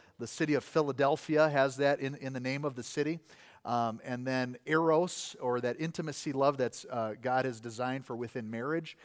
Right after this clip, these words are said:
And then finally, agape, or that gift love, that other-centered love that gives and sacrifices. But one aspect of, of love that God, uh, commands us to practice, that Jesus himself commands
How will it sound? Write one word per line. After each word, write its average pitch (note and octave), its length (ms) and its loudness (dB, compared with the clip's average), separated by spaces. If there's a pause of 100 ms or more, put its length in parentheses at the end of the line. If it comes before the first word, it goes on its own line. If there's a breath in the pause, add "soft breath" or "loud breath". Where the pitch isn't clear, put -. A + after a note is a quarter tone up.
(340 loud breath)
And B2 220 -6
then A#2+ 120 0
finally, C#3 500 0
agape, B2 600 2
or G#2+ 120 -2
that G#2+ 200 -2
gift C#3+ 300 -2
love, A2 180 0
that A2 140 -2
other-centered B2+ 840 -4
love A#2+ 340 2
that G#2+ 180 -4
gives B2 280 0
and G2+ 100 -12
sacrifices. G#2 920 -8 (480 loud breath)
But D#3 220 6 (100)
one E3 240 4
aspect G3 540 4
of, C#3 240 0
of C#3+ 300 4
love D#3 440 8
that B2+ 180 2
God, D#3+ 440 6 (260 loud breath)
uh, C#3 200 6
commands E3+ 600 2
us E3 200 6
to D#3 100 0
practice, F3 480 0
that C3 160 2
Jesus F#3 440 0
himself G3+ 500 4
commands D3+ 640 0